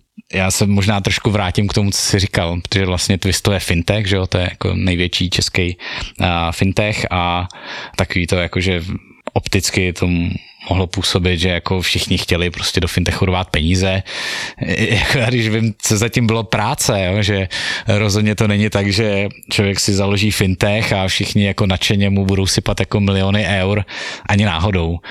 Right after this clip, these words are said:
A co se týká jako tady toho segmentu karavanů, tak, a, my jako extrémně věříme v rozvoj segmentu svobodného cestování.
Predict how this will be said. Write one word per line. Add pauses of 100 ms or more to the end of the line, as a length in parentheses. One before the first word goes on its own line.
(360)
A
co
se
týká
jako
tady
toho
segmentu
karavanů,
tak,
a,
my
jako
extrémně
věříme
v
rozvoj
segmentu
svobodného
cestování.